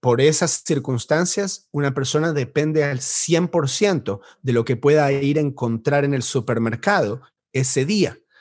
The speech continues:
Si un día cierran los supermercados porque es feriado, entonces vive de lo que tiene en la casa que compró con anterioridad.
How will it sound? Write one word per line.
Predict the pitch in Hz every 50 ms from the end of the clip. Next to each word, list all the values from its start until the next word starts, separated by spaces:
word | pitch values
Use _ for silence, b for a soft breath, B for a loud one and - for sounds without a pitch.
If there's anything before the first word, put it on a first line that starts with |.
| b b b b _
Si | - - 143 135
un | 147 165
día | 160 180 165 151
cierran | - - - 160 160 165 170 165
los | 156 143 135
supermercados | - - 139 123 131 120 123 123 131 131 175 170 147 127 -
porque | - 117 113 - 139 131
es | 139 131
feriado, | - - 135 127 147 190 220 220 165 123 113 127 131 - _ _
entonces | 127 117 113 135 139 139 139 131 165 160 151 - b b b b b
vive | - 117 113 135 143 143 165 175 170 175 - -
de | 117 127 127
lo | 131 135 139 131
que | - 127
tiene | 127 - 135 131 139 147
en | 143 135
la | 123 113 -
casa | - - 151 143 143 - - 190 180
que | - - 123
compró | - 120 113 113 - 135 139 143 143 143
con | - - 135 123
anterioridad. | 120 113 113 110 - 117 107 120 113 107 107 113 110 120 127 120 95 -